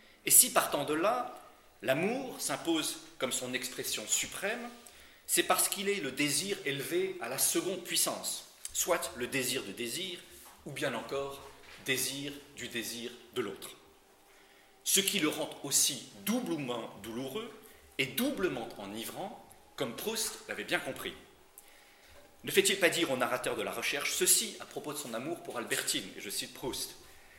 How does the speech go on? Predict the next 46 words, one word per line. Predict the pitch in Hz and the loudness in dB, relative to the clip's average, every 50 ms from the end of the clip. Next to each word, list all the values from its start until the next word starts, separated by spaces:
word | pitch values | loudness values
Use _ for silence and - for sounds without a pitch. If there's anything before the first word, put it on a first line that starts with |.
| - - - - - | -20 -20 -20 -8 -4
C'était | - - 156 190 196 | -2 0 4 4 4
par | 196 170 - - | 4 4 2 0
conséquent », | 156 139 - - - 123 117 | -2 -2 -2 -4 -2 -2 -2
évidemment, | 113 113 120 147 170 | -2 -2 -4 -4 -6
c'est | 175 - - 107 | -6 -6 -6 -8
une | 104 104 | -8 -8
phrase | - - - 117 - | -4 -4 -2 -2 0
courte | - 185 165 - - - | 0 0 -2 -2 -4 -10
pour | - - - | -14 -14 -10
Proust, | - 170 185 - - | -8 -6 -6 -6 -8
mais, | 123 107 101 | -8 -8 -8
euh, | 98 92 - - - - - - - - - - | -8 -8 -10 -12 -12 -14 -16 -18 -20 -20 -18 -14
tout | 113 | -8
de | 107 | -8
même | 131 127 | -6 -4
assez | 117 - - 113 | -4 -4 -4 -4
longue. « | 95 82 - - - - - - - - - - - - - - - - - - - - | -4 -6 -10 -12 -12 -12 -12 -12 -12 -10 -10 -8 -8 -8 -8 -8 -8 -8 -8 -6 2 4
C'était | - 175 165 - 202 196 | 6 6 8 8 8 10
par | 202 180 - | 10 8 8
conséquent | - 185 180 - 190 180 - 226 202 - - | 6 2 4 2 2 4 4 2 2 2 0
toute | - 320 330 - | 0 2 6 6
sa | - - 208 170 | 6 6 6 4
vie | 151 175 - 143 | 2 0 -4 -4
qui | - - 131 | -6 -6 -4
m'inspirait | 127 127 - - - 131 120 127 113 | 0 0 0 0 0 -2 -2 -2 -4
du | 101 104 | -4 -4
désir, | 98 120 127 123 131 208 240 254 262 254 - - - - - - - - - - | -4 -2 -2 -2 -2 -4 -4 -6 -8 -8 -10 -14 -18 -20 -20 -20 -20 -20 -20 -10
désir | 120 - 185 196 190 202 233 214 - | 4 6 8 8 8 6 4 2 0
douloureux, | - 190 247 247 233 208 156 170 147 120 - - - - - - - - - | 2 2 2 4 2 2 2 2 2 2 0 -4 -10 -14 -14 -16 -18 -10 -6
parce | 139 - - | -4 -4 0
que | - 160 | 0 0
je | 135 - - | -2 0 -2
le | 143 127 123 | -2 0 0
sentais | - - 143 131 - - 113 107 98 - | 2 2 0 0 -2 -4 -4 -4 -2 -2
irréalisable, | 110 - - 104 101 101 - 185 208 208 247 254 240 233 220 202 - - - - - | -4 -4 -2 -2 -2 -2 -2 -2 -2 0 0 -2 -2 -2 -6 -8 -8 -12 -16 -16 -12
mais | - 139 143 143 - | 0 0 0 2 6
enivrant, | 160 180 190 190 208 202 165 - - 220 240 226 - - - - - - - - - - - | 6 6 6 8 6 4 4 2 -2 -2 -4 -4 -8 -12 -16 -18 -20 -20 -20 -20 -20 -6 -4
parce | - 156 - - | 0 0 0 0
que | - 185 | 0 0
ce | - - - 196 | 2 2 2 2
qui | 196 196 - 180 170 | 0 -2 2 4 4
avait | 170 170 170 | 4 4 2
été | 170 165 175 156 | 0 0 0 0
jusque-là | 143 165 190 185 - 180 160 151 143 | 0 0 0 0 0 0 2 2 2
ma | 143 147 175 | 2 2 2
vie, | 156 147 160 156 | 2 2 -2 -4